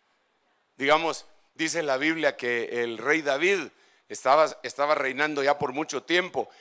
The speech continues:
y no fue sino que a-, hasta el primer día, hablando simbólicamente,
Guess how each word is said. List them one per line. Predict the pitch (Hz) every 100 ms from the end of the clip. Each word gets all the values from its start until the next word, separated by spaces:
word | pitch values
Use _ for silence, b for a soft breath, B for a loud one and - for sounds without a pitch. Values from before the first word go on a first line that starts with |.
| B B
y | 123
no | 135 170 175
fue | - 202
sino | 196 160 135 143 -
que | 135
a-, | 127 -
hasta | 120 - 147 127 110 B B B _ _ _ -
el | 139
primer | - 127 156 165
día, | 196 196 131 - _ _ -
hablando | 120 120 143 160
simbólicamente, | 151 135 127 139 151 - 139 160 202 - 135